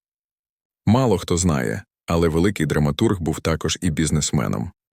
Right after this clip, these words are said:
Він володів нерухомістю в Лондоні та Стретфорді,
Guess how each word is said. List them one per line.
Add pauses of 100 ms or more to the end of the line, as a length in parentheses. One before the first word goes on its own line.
(180)
Він
володів
нерухомістю
в
Лондоні
та
Стретфорді,